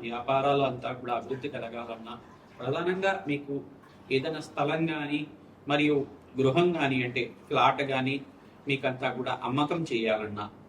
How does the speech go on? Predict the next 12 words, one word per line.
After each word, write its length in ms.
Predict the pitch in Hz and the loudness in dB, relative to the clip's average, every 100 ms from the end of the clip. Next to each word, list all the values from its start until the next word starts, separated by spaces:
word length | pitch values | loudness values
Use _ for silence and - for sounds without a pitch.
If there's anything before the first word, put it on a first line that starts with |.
| - 123 | -4 -4
ఎటువంటి 300 | 131 156 160 127 | -2 -2 -2 -2
పరిష్కారాలు 540 | 127 - 139 131 120 110 | -2 -2 -2 -2 -4 -6
ఆచరించాలి? 480 | 135 117 117 135 | -6 -6 -6 -6
శీఘ్రంగా 540 | 143 139 131 175 185 180 160 | -2 -2 2 2 4 2 0
మీకున్న 320 | 151 151 151 - | -4 -4 -4 0
ప్రాపర్టీ 440 | 120 120 165 160 151 | 0 2 0 0 0
ఏమైనా 220 | 143 143 143 | 2 2 0
సేల్ 240 | 127 131 127 | 2 2 0
చేయాలన్నా 560 | 127 117 117 113 104 104 95 | 0 0 -2 -4 -6 -8 -6
కానీ, 200 | 101 170 - - - - 120 | -6 -8 -12 -20 -20 -4 -2
అదంతా 320 | 131 139 135 135 | -2 2 2 2
కూడా 180 | 135 | 0